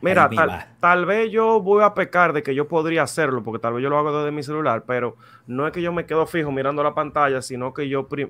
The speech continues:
Speaker 1: lo primero que hago es que escucho, y tal vez si me paro en un semáforo lo puedo mirar, lo, vamos a decir ese detalle, pero es que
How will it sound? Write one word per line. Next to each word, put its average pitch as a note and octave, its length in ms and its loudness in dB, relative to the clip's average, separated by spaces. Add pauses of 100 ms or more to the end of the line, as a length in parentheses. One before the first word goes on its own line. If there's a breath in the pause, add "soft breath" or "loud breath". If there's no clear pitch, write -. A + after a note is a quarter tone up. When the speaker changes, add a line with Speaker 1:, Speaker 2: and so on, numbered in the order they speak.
(160)
Speaker 1:
lo C3 180 -4
primero C3+ 340 -2
que D3+ 60 -4
hago C#3 160 2
es C#3+ 60 -6
que D3 220 -2
escucho, C#3 720 0 (260 loud breath)
y C3+ 100 -8
tal C3+ 160 0
vez D#3 100 0
si F#3 100 -4
me F3+ 80 2
paro F3 200 0
en F3 60 -4
un F3+ 60 -4
semáforo E3+ 400 -2
lo C3+ 140 0
puedo C3+ 160 0
mirar, C3+ 380 2
lo, A2+ 200 -8
vamos A#2+ 280 -4
a - 20 0
decir C#3 260 -4
ese C3+ 160 -6
detalle, B2 440 2
pero A#2+ 180 -2
es B2 80 -4
que - 160 -4